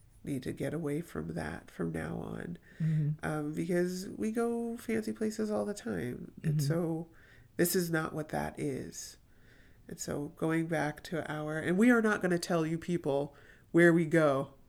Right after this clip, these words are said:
Speaker 1: because, d-,
Speaker 2: <laughs>
Speaker 1: dear internet, like, during this, we generally are talking to each other.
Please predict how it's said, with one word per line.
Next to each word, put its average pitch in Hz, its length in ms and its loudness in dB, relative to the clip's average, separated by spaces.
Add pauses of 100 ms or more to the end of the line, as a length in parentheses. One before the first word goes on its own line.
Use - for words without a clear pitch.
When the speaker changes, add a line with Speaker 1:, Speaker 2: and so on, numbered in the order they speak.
(140)
Speaker 1:
because, 165 640 6
d-, 330 320 4
Speaker 2:
<laughs> - 0 -
Speaker 1:
dear 247 340 8
internet, 196 680 6 (120)
like, 175 400 8
during 277 380 6
this, 180 340 6
we 175 140 4
generally 156 560 6
are 147 140 -2
talking 147 300 -2
to 147 140 -6
each 131 160 -6
other. - 240 -4